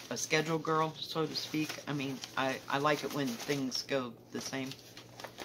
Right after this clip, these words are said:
So the first thing that I worked on was Bittersweet Trio by Waxing Moon. And I'm working on the squirrel guy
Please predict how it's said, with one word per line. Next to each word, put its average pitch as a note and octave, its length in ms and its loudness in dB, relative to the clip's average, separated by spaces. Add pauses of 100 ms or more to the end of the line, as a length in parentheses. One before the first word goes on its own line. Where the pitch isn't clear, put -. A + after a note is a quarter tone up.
(600)
So G#3 440 12 (160)
the F3 80 0
first A#3 320 6
thing G#3+ 480 8
that F3+ 120 6
I F3+ 100 10
worked E3 300 2
on F3 400 4 (280)
was D3 500 4 (180)
Bittersweet F3+ 600 0
Trio F3+ 480 4
by D#3+ 180 8
Waxing C#3+ 640 2
Moon. F3 400 2 (2250)
And C#3+ 440 2
I'm C#3 120 2
working F#3 340 2
on F#3+ 140 0
the G3 80 -2
squirrel D#3 420 4
guy C3 400 2